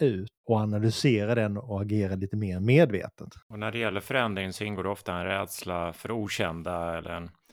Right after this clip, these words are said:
Speaker 2: en känsla av att kanske tappa kontrollen. Och vi kan ju uppleva att vi riskerar någon stabilitet eller trygghet som vi kanske har kämpat för länge för att hitta. Så det här är ju j-, väldigt naturliga reaktioner.
Speaker 1: Mm.
Speaker 2: Sen kan det såklart uppstå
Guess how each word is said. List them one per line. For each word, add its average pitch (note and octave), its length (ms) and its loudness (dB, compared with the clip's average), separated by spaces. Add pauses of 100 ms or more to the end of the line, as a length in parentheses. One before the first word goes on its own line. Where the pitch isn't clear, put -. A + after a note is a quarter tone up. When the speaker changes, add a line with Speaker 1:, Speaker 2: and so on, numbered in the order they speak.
(260)
Speaker 2:
en G2 140 -12
känsla F#2 360 -6
av F2 80 -4
att E2 180 -8 (200)
kanske F2+ 220 -10
tappa F#2+ 240 -8
kontrollen. F2+ 520 -4 (200)
Och F#2+ 400 -8
vi G2 60 -6
kan G2 160 -6
ju G#2 60 -2
uppleva F#2 440 -2
att - 260 -12
vi F#2+ 120 -6
riskerar G#2 480 -2
någon F#2 400 -2 (140)
stabilitet F#2 920 -6
eller F2+ 160 -6
trygghet F2+ 560 -6
som F#2 120 -10
vi G2 60 -6
kanske A#2 240 -4
har G#2+ 40 0
kämpat - 440 -6
för C2+ 480 -4
länge A#2 420 -4
för - 140 -6
att - 220 -4 (180)
hitta. - 480 -6
Så - 140 -12
det G#2+ 100 -4
här G2 80 0
är A#2+ 80 -2
ju A2 320 -6 (340)
j-, G2 500 -14
väldigt F#2+ 320 -2
naturliga E2+ 420 -4
reaktioner. E2+ 440 -4
Speaker 1:
Mm. G2 200 -4 (200)
Speaker 2:
Sen G#2 240 -4
kan C#3 140 4
det B2+ 80 2
såklart A#2 360 0
uppstå F2+ 540 -4